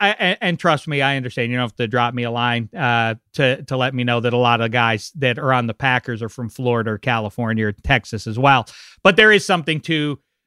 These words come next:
uh, adapting to your environment. I think the Packers are better suited to play in a cold weather game. So I think they should be able to, to do that. But I also do think, um, in, uh, just to make a comment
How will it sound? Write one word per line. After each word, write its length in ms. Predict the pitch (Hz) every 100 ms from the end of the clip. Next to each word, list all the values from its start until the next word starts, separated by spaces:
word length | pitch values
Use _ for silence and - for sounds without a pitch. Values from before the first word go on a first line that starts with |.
| _ _ -
uh, 160 | 185 190
adapting 640 | 156 143 135 143 - 143
to 100 | 143
your 180 | 131 127
environment. 500 | 123 123 120 120 127
I 60 | 127
think 160 | 135
the 80 | 120
Packers 400 | 135 131 131 120
are 60 | 117
better 240 | 127 113
suited 340 | - 127 117 107
to 80 | 110
play 220 | 131 117
in 80 | 110
a 20 |
cold 240 | - 123
weather 280 | 117 113 110
game. 160 | 110 110
So 120 | 156
I 60 | 156
think 220 | 165 - _ _ -
they 100 | 160
should 200 | 151 151
be 140 | 156
able 200 | 151 143
to, 240 | 139 135 139
to 180 | - 135
do 180 | 143 139
that. 260 | 139 120
But 80 | 156
I 140 | 185
also 320 | 240 233 190 156
do 200 | 156 147
think, 340 | 147 135 127 _ _ _ _ -
um, 560 | 170 160 156 156 143 _ _ _ _
in, 460 | 202 185 180 175 190 _ -
uh, 240 | 180 - 175
just 300 | - 180 -
to 80 | 175
make 240 | 165 160
a 100 | 143
comment 500 | - 156 147 143